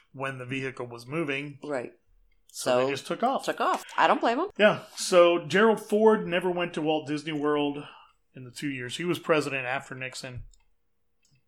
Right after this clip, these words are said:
Speaker 1: But all six presidents since then have been to Walt Disney World.
Speaker 2: Mm-hmm.
Speaker 1: Jimmy Carter was in the Magic Kingdom in nineteen seventy-eight, speaking to the twenty-sixth World Congress of the International Chamber of Commerce.
Speaker 2: Hmm.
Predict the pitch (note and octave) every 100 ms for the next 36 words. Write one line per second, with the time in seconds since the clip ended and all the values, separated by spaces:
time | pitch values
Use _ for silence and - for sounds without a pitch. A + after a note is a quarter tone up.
0 | - C#3 C#3+ D3+ D3 - C#3 - C3+ B2+
1 | B2 A#2+ - - C3+ - - A#2+ A2 G#2+
2 | A#2+ A#2+ B2+ B2+ B2 - B2+ A#2+ A#2 A#2
3 | A#2 B2+ A#2 G#2+ A2 A2 G2+ - F3 E3+
4 | G3+ _ _ - - _ _ _ - B2+
5 | B2 D3+ D3+ D3 C#3 C3+ C3 C3 C3+ B2+
6 | - D3 C#3 C3+ B2 A#2+ B2 - B2 -
7 | B2+ A#2 A#2 C3+ C#3+ - _ _ _ _
8 | _ _ _ _ - - C#3+ C#3 B2+ C#3
9 | A#2+ A#2 - D3+ C#3 - D#3 C#3 - C3+
10 | B2+ C3+ C3 - C3+ C#3 C3+ C3 B2+ -
11 | - B2+ B2 D3 - C#3+ D3 D3+ D#3 D3+
12 | C#3+ - D3 D3 C#3 B2+ - - F#3 A#2
13 | B2 - - A4 F#4+